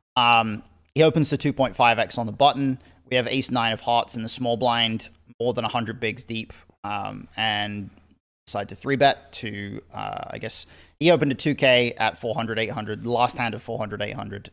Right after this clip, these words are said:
and I made it, uh, nine K. Uh, he calls. Oh, no, he doesn't call. Sorry, he four bets. Um,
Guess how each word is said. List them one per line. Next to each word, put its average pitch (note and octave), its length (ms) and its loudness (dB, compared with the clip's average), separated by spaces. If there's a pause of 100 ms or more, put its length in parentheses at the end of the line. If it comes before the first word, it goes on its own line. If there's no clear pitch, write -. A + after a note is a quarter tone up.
(120)
and G#2 520 -6 (240)
I G#2+ 100 -4
made G#2+ 180 -2
it, - 200 -8 (280)
uh, G2 180 -6
nine A#2+ 280 0
K. A#2+ 360 2 (600)
Uh, D2 260 -4 (240)
he - 160 -14
calls. D3+ 560 2 (360)
Oh, C3+ 100 6
no, B2 120 2
he A2+ 60 0
doesn't G#2 220 -6
call. G#2+ 220 -8
Sorry, A2 280 -4
he A#2+ 100 -6
four D#3 220 4
bets. - 400 -2 (140)
Um, G#2+ 380 2